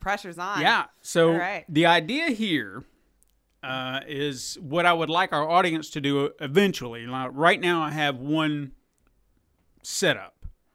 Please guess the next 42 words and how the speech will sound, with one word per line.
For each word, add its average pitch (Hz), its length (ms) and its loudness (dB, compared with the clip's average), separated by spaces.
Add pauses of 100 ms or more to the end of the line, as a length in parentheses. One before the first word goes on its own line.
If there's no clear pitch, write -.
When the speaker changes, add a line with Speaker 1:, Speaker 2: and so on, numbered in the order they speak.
(340)
Speaker 2:
that 151 200 -8
kinda 139 220 -4
came 147 280 0
to 127 60 -4
Speaker 1:
Mm-hmm. 110 60 -2
Speaker 2:
me, 139 120 -4
and 131 100 -4
I 151 60 -4
thought 143 240 -8
this 156 180 -8
would 147 80 -10
be 147 120 -2
a 139 40 -6
great 139 240 -6
setup. 117 240 -10
At 110 80 -14
least 156 180 -6
I 156 120 0
thought 107 260 -18
so. - 120 -20 (560)
So 156 260 0
I 175 220 4
would 262 140 0
like 175 340 -4
our 151 180 0
audience, 151 440 0
if 113 80 -18
they 165 140 -2
could 165 160 -6
think 170 200 -4
of 139 300 -4 (380)
situations 202 1120 -4 (100)
or, 131 280 -4
or, 107 460 -12
or 98 60 -18
setups 190 680 0 (320)
for 165 280 0
an 165 60 0
improv 143 460 0
sketch - 560 -10 (640)
revolving 151 520 2
around 143 540 -2